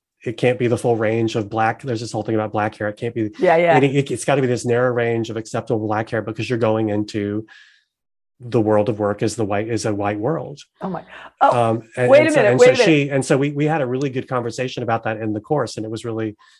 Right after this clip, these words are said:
Speaker 1: it was, it was emotional. It was really transformative for me to hear her talk
Speaker 2: Yeah.
Speaker 1: about that.
Speaker 2: That's huge.
Speaker 1: Mm-hmm.
Speaker 2: Yeah. And you forgot, like, I didn't even think of it, that her cultural, she was taught that's what she had to do.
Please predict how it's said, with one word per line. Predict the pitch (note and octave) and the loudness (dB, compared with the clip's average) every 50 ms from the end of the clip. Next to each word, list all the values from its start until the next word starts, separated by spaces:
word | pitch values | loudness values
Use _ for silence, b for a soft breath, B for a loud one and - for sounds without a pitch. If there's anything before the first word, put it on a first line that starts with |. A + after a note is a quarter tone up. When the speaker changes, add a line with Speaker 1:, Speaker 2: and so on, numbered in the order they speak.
| b - | b 0
Speaker 1:
it | C#3+ | 2
was, | C#3 B2+ | 2 4
it | D3 C3 | 4 2
was | C3 B2+ | 2 4
emotional. | A#2 A2+ A2+ A#2+ B2 - C#3+ B2+ B2+ | 4 4 4 4 2 0 0 0 0
It | A#2 A2 | -2 -4
was | A2+ A2 C3 | -4 -6 -6
really | A#2+ A2+ A2+ A2 G#2+ G#2 b b b b b b b - | -4 -4 -2 -4 -4 -6 b b b b b b b -4
transformative | - C#3 B2 A#2+ A#2 - C3+ A#2+ B2 A#2 A2+ G#2 - | 0 2 2 2 2 2 2 2 2 2 0 -2 -2
for | A#2 A2 | -4 -2
me | A#2 C#3+ B2+ | -2 -2 -2
to | A2+ A2+ | -2 -2
hear | G#2+ - - - | -2 0 0 0
her | - - | 2 2
talk | - - - - F3 - | 4 4 4 4 2 0
Speaker 2:
Yeah. | |
Speaker 1:
about | A#2 A2 G#2+ G#2 - | -4 -6 -6 -8 -8
that. | A2+ A2 A2+ C3+ - _ _ _ _ _ _ _ _ _ _ _ _ _ | -8 -8 -8 -10 -14 _ _ _ _ _ _ _ _ _ _ _ _ _
Speaker 2:
That's | - D4 E4 E4 - - - | -8 -8 -8 -8 -12 -18 -12
huge. | - D4 D#4+ G#4 A4 A4 - - - - - - - - - | -8 -4 0 0 0 0 -2 -4 -10 -14 -20 -20 -20 -12 -6
Speaker 1:
Mm-hmm. | A#2+ A#2 G#2+ A2 G#2+ G#2 G#2+ A2 _ _ _ _ - | -4 -4 -2 -2 -4 -6 -8 -12 _ _ _ _ -6
Speaker 2:
Yeah. | C4+ C#4+ D4+ B3+ | -4 -4 -2 -2
And | B3 B3+ | -4 -6
you | B3+ C#4 | -8 -10
forgot, | - - C4+ C4 C#4 D4 D#4+ E4 - | -10 -10 -6 -4 -2 -2 -2 -2 -4
like, | A#3 A3+ | -4 -2
I | B3 B3 C4+ | -2 0 0
didn't | C#4+ D#4 | 0 0
even | C#4+ B3+ A3+ | -2 -2 -4
think | - - C#4 - D4+ | -6 -6 -4 -2 -2
of | C4+ G3+ | -2 -2
it, | G3 F#3 - F#3 | -2 -2 0 0
that | F#3 E3+ | -2 0
her | F3 A3 G3 | -2 -6 -10
cultural, | - - - A3 C4 - - - F#3 E3+ D#3+ D#3+ - b b b b b | -8 -4 -2 -2 -2 -2 -2 0 0 0 0 -2 -6 b b b b b
she | b - B3 | b -4 -4
was | A3 G#3 - | -4 -4 -4
taught | - B3+ B3 A3+ A#3 | 0 2 4 4 4
that's | - G3+ G3+ - | 4 2 2 2
what | - G3 | -2 -10
she | - - G#3+ | -6 -4 -2
had | G3 G3+ F3+ F3+ F3 | 0 2 2 2 2
to | - F3 | -2 -4
do. | D#3+ - C4 E4 E4 A#3+ E3 | 0 2 2 2 0 -4 -12